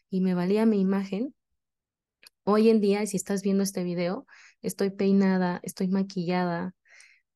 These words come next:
incluso trabajo desde casa todos los días y no por eso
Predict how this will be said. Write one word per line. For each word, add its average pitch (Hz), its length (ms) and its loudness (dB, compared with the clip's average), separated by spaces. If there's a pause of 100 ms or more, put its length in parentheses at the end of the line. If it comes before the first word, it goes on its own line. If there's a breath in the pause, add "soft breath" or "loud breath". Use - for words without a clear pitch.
(300)
incluso 233 400 0
trabajo 214 500 -2
desde 196 320 0
casa 190 440 -4
todos 185 340 -4
los 175 240 -6
días 180 420 -6 (120)
y 190 100 6
no 226 240 4
por 240 160 4
eso 214 420 -2